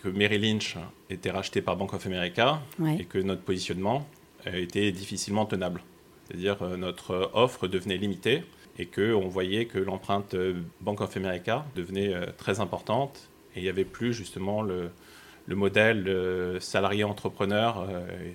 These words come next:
Speaker 1: notre offre, euh, devenait, euh, difficilement, euh, exerçable auprès
Speaker 2: Mhm.
Speaker 1: de nos investisseurs, dans le sens où on ne pouvait plus avoir, euh, un certain pourcentage de high yield dans les portefeuilles.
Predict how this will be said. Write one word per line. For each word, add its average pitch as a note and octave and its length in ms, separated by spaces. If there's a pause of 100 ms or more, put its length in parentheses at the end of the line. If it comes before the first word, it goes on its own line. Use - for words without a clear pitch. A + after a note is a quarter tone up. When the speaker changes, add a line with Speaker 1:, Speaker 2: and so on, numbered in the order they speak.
(280)
Speaker 1:
notre G2 300
offre, A#2 320
euh, F#2+ 540 (120)
devenait, F#2+ 380
euh, E2+ 200
difficilement, G2 680
euh, F2+ 100 (140)
exerçable G2+ 580 (240)
auprès G3+ 220
Speaker 2:
Mhm. - 20
Speaker 1:
de - 60
nos F#2 160
investisseurs, G2 580 (840)
dans F#2+ 80
le F#2+ 40
sens G2 320
où G2 60
on F2 40
ne F2 80
pouvait F2 240
plus G2+ 260
avoir, G2 420
euh, F2 100 (580)
un E2+ 60
certain - 400
pourcentage G2 640
de F2+ 80
high F#2+ 260
yield G#2 140
dans F#2 80
les F#2 80
portefeuilles. G2 680